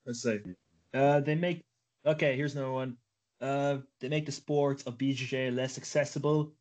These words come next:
Apart from tuition, B J J should, shouldn't have to be, be expensive. As an athlete, you don't need, you don't need hardly any equipment, and, and compared to coaching fees in other sports, paying your gym membership isn't unreasonable.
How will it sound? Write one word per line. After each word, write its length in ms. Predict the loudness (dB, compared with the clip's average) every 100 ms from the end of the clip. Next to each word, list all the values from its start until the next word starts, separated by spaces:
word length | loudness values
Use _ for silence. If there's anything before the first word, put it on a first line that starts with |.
| _
Apart 240 | 0 0 0
from 120 | -6
tuition, 680 | -6 -2 -2 0 -2 -2 -4
B 140 | -4
J 140 | -4 -4
J 200 | -2 -2
should, 360 | -2 -2 -4 -8 -18
shouldn't 640 | -12 -4 -4 -2 -2 -4 -10 _ _ _
have 160 | 2 2
to 60 | 2
be, 360 | 2 2 0 -4
be 120 | -4
expensive. 640 | -4 2 2 2 2 0 0 _ _
As 200 | 2 2
an 80 | 4
athlete, 480 | 4 4 4 2 2
you 60 | 0
don't 380 | 2 2 0
need, 180 | -2 -2
you 120 | -2
don't 200 | 0 0
need 180 | 0 -2
hardly 420 | 2 4 4 4
any 300 | 0 2 2
equipment, 640 | 0 0 -2 0 -2 -4 -8 -20 _ _ -2
and, 320 | 0 0 -6 -14 -20 _ _ _ _ -2
and 180 | -2
compared 480 | -2 -2 4 4 4
to 80 | 0
coaching 520 | 2 4 6 4 0
fees 500 | 0 2 4 4 0 -14 _ _ _
in 140 | 0
other 180 | 2 2
sports, 800 | 0 2 4 4 4 -4 -8 -10 -8
paying 340 | -4 -2 0
your 100 | 0
gym 220 | 0 0 2
membership 440 | 0 0 -2 0
isn't 300 | 0 2 2
unreasonable. 720 | 2 2 2 0 -2 -2 -4